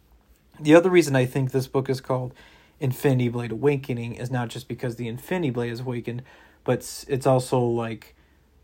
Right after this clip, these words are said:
a foreshadowing of Cyrus reawakening to the fact, awakening to the fact that he is a deathless, that he is, in fact,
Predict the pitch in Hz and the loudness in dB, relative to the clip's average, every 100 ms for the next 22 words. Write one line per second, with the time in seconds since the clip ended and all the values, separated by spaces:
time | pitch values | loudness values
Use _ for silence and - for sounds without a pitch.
0 | _ 127 117 123 135 127 - 127 117 117 | _ -4 -4 0 0 0 0 0 0 -2
1 | 110 117 - 135 123 120 120 - - 127 | -6 -10 -4 0 2 0 -6 -12 -12 -4
2 | 127 127 123 120 - 123 120 120 - 131 | 0 0 0 -4 -4 -6 -6 -8 -6 -6
3 | 120 - 117 113 123 - - _ _ _ | -6 -4 -4 -4 -8 -18 -20 _ _ _
4 | _ _ _ _ 127 127 123 135 120 117 | _ _ _ _ 0 2 2 0 -2 -2
5 | - 151 117 - 113 113 117 110 - - | 0 2 2 0 -2 -2 -10 -10 -12 -6
6 | 123 113 117 - - _ _ _ - 127 | -4 -4 -6 -10 -16 _ _ _ -10 -8
7 | 127 117 - 98 123 - - 113 104 - | -6 -10 -10 -10 -10 -12 -10 -10 -12 -10
8 | 139 127 120 123 120 120 110 107 - | -2 -2 -2 -6 -6 -4 -4 -6 -18